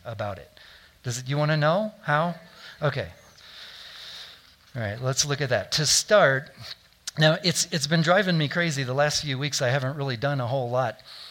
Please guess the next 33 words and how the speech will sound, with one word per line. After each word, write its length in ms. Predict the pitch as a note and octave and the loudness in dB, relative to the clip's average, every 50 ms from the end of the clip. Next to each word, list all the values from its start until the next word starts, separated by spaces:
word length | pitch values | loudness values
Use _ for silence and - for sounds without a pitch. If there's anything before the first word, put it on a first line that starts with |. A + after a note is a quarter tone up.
| - - - | -12 -10 -4
um, 480 | - C#3+ C3+ B2 A#2 A2+ A2 G2+ F#2 F2+ - _ _ - - - - - _ - | 0 0 2 2 2 0 -4 -6 -8 -10 -12 _ _ -20 -20 -20 -20 -14 _ -4
of 160 | C#3+ A2 G#2 | -4 -2 2
Jesus's 580 | - C#3+ D#3 D3 B2+ C#3+ C3 - - C3+ A2+ A#2 | 2 2 2 2 0 0 -2 -2 -2 -4 -4 -2
words 540 | B2 C3+ C3+ C3+ C3+ C#3 C#3 B2 G#2+ A2+ | -2 0 0 0 0 -2 -2 -4 -6 -6
or 120 | A2+ A2 G#2+ - | -6 -6 -4 -4
stories 560 | - - - D3+ D3 C#3+ D3 C#3 C#3 A#2+ B2 | -4 -2 -2 -2 -2 -2 0 -2 -2 -2 -2
of 100 | A#2+ A2+ | -4 -2
Jesus. 540 | A2 A#2 B2+ C3 B2 A#2 C3+ B2+ - - B2 | -2 -2 -2 -2 -2 -2 -2 -4 -2 -2 -2
And, 260 | A#2 A2+ A2+ A#2+ - | -4 -4 -4 -6 -8
uh, 80 | A#2 C3+ - - C3 A#2+ A#2 | -12 -12 -14 -16 -20 -16 -10
the 120 | A2+ B2+ B2+ | -8 -6 -2
truth, 340 | - - F3 D3+ A#2 A#2 - - D3+ | -2 -2 -2 -2 -6 -8 -6 -2 0
every 340 | D#3 D#3+ D#3+ D3 E3 E3+ | 2 2 2 0 0 0
sermon 460 | D3 - - D#3 D3 C#3+ C#3 C3 B2 A#2+ | 2 2 2 4 2 2 2 0 0 0
should 220 | - C#3+ B2+ A2+ A2+ | 0 0 -2 -4 -8
s-, 160 | A2 - - - | -10 -10 -10 -6
probably 260 | - D#3 C#3+ C3+ C3+ | -2 -2 -2 -2 -2
start 360 | B2+ - - C#3+ C3 C3 C3 B2+ | -4 -2 0 0 0 0 0 -4
and 120 | B2 B2 | -4 -4
end 160 | B2+ B2 A#2 | -2 -4 -4
with 140 | G#2+ G#2 G2 | -6 -6 -4
Jesus, 480 | B2+ B2+ A#2+ A2+ F#2 F#2+ G2 - - A#2+ | -4 -2 -2 -4 -4 -6 -4 -4 -4 -2
right? 220 | A#2+ B2+ C#3 D#3 - - - - - - - - - - - - - _ - | -2 -2 -2 -4 -8 -12 -12 -12 -12 -14 -14 -16 -16 -18 -20 -20 -20 _ -6
So 320 | - - D#3+ D3 C3+ C3 A#2+ - - - - | 0 2 4 4 4 2 -2 -4 -8 -10 -6
we're 100 | D3 E3 | -4 0
gonna 180 | E3 F3+ F3 F3+ | 2 4 4 2
do 220 | D3+ D#3+ F3+ F#3 | 2 0 0 0
that 240 | E3+ F#3+ E3+ E3 - | 2 2 2 2 0
this 220 | - D#3 - - | -2 -2 0 0
morning. 340 | E3 D3 C3+ B2 B2 C#3 C#3 C3 - - - - - - - _ _ - - - - - - - - - - - - | 0 0 0 0 0 0 -2 -4 -8 -12 -14 -16 -18 -20 -20 _ _ -20 -20 -20 -20 -20 -20 -20 -20 -20 -18 -8 -2
Go 160 | D3+ D#3 E3 | 0 0 2
to 100 | E3 E3 | 2 2
Mark, 400 | D#3 D3+ D3 C#3 C#3+ D#3 D3 - | 4 4 4 4 2 2 -2 -4